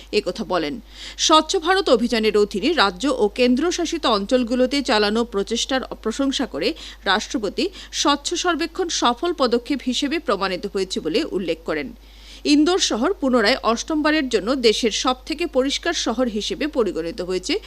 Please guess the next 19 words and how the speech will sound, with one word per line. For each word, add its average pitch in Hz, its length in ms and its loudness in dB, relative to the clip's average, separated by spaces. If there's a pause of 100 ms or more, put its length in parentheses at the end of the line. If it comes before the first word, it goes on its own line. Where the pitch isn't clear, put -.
(300)
কেন্দ্রীয় 254 360 4
সরকারের 233 440 0
বার্ষিক 208 480 2
পরিচ্ছন্নতা 320 580 -2
সমীক্ষায় 240 580 0 (220)
সুরাট 220 460 0 (180)
দ্বিতীয় 262 360 2
স্থানে 226 320 -4 (120)
ও - 80 -2
নবী 226 300 0
মুম্বাই 214 380 2 (300)
তৃতীয় 311 340 2
স্থান 233 260 -4 (220)
লাভ 180 160 0 (100)
করেছে। 175 320 -4 (420)
উল্লেখ্য, 277 440 2 (240)
এবারের 220 360 2
সুপার 370 400 -2
স্বচ্ছ 320 320 -4